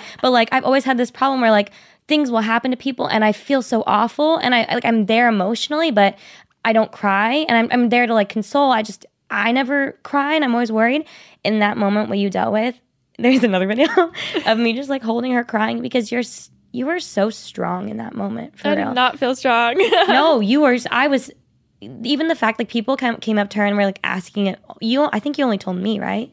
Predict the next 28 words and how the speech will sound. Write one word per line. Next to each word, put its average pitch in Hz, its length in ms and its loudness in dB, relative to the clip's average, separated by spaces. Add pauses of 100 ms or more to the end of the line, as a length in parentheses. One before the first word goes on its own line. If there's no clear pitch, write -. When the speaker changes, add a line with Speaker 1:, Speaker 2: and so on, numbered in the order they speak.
Speaker 1:
Mm-hmm. 247 280 -6 (400)
Speaker 2:
She, - 180 -4
like, 220 180 0 (1000)
told 233 220 2
me, 196 200 2
and 202 160 0
then 196 120 2
people 214 260 -2
kept 208 200 -4
coming 202 220 -2
up 190 80 -4
and 190 80 -6
asking, 208 260 -4
like, 190 100 -4
"Is 196 60 -6
she - 140 -2
okay?" 196 280 0
And, 208 160 -2
like, 190 140 -2
the 190 80 -8
fact 214 220 4
that 208 80 -2
you 196 120 2
didn't 185 200 -2
say 180 160 -4
anything 185 280 -4
to 175 60 -4
anyone, 214 500 -4